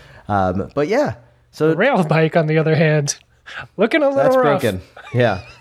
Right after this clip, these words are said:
Speaker 1: I tried describing the rail bike over a weekend, and I was like, "Yeah, you know, it's just what really goofy people would ride."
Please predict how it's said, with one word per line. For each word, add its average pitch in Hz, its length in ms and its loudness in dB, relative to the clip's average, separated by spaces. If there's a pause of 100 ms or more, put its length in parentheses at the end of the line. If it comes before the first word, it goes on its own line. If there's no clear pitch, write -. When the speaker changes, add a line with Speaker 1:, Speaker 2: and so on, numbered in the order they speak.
(440)
Speaker 1:
I - 120 2
tried 190 240 0
describing 139 640 0
the 104 60 0
rail 107 220 2
bike 95 320 -2
over 101 240 -4
a 95 80 -2
weekend, 95 440 -4
and 87 80 -6
I 90 80 -2
was 95 160 -6
like, 131 160 -2 (140)
"Yeah, 339 180 4
you 302 120 -2
know, 277 140 2
it's 240 100 -2
just - 220 -6 (340)
what 196 160 -2
really 196 220 0
goofy 175 340 0
people 98 320 -4
would 90 120 -4
ride." 90 240 -6